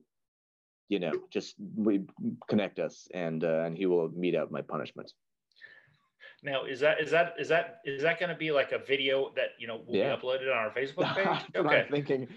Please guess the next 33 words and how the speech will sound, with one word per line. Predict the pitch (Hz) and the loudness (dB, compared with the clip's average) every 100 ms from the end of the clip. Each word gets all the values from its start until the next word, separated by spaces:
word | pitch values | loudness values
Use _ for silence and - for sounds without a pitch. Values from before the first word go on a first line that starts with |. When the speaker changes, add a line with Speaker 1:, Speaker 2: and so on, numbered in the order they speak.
| - - | -20 -2
Speaker 1:
It | 143 | 0
ought | 139 143 | 2 2
to | 127 | 2
be, | 127 120 | 4 6
yeah, | 113 107 | 4 2
that | 98 117 123 | 2 0 0
definitely | 123 123 | 0 0
ought | 117 | 0
to | 113 | 2
be | 104 | 0
a | |
live | 90 92 92 92 | 2 2 2 0
event. | 85 87 82 73 _ _ _ _ | -4 -6 -8 -10 _ _ _ _
Speaker 2:
Yeah, | 143 131 117 | 2 2 4
if | 156 156 | 0 2
we, | 196 208 | 2 4
and, | 190 185 175 | 4 6 4
and | 180 165 180 | 6 6 8
if | 175 151 | 4 4
we | 220 | -2
can't, | - 190 185 - | -2 2 2 4
like, | 139 135 | 2 4
bust | 151 143 - | 4 4 6
our | 135 | 6
records | 127 131 135 120 117 | 6 4 2 -2 -4
for | - 123 | -8 -8
viewers | 117 135 135 135 131 113 | -4 0 2 4 2 -4
and | |
hits | 110 143 135 110 104 | 0 2 2 0 2
and | 113 | 4
Speaker 1:
Mm-hmm. | |
Speaker 2:
all | 113 | 4
that, | 120 120 123 - | 4 0 0 -6